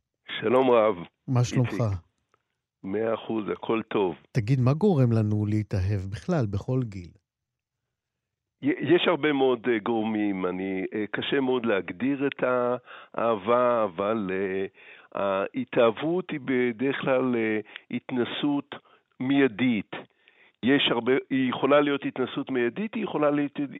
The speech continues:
Speaker 1: אה, התנסות עם הזמן. האהבה ממבט ראשון זה איזשהו מישהו בדיוק בסכמה שאתה חושב היא, אה, אה, האהבה שלך, ולעומת זאת יש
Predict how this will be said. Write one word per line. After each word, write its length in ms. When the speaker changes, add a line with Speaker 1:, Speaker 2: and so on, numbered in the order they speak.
Speaker 1:
אה, 360
התנסות 640
עם 240
הזמן. 1040
האהבה 760
ממבט 520
ראשון 500
זה 120
איזשהו 720
מישהו 680
בדיוק 880
בסכמה 880
שאתה 280
חושב 540
היא, 300
אה, 420
אה, 460
האהבה 480
שלך, 320
ולעומת 720
זאת 220
יש 160